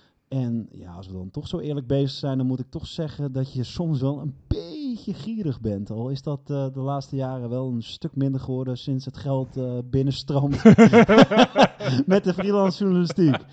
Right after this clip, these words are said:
Maar bovenal ben je vooral een hele humoristische jongen. En, eh, ja,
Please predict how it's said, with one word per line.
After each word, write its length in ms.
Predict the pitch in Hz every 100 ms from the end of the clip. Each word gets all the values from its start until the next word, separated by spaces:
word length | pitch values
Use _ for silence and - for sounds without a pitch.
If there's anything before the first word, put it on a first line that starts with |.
| 185 113 -
Maar 200 | 131 135
bovenal 640 | 165 202 180 175 180 165
ben 180 | 151 165
je 100 | 143
vooral 360 | 143 143 147
een 140 | 139 139
hele 500 | 156 143 127 123 123
humoristische 720 | 170 139 156 147 143 123 127
jongen. 420 | 135 135 123 123
En, 260 | 117 113 110
eh, 320 | 107 107 104 101 _ _ _ _ _ _
ja, 260 | - 147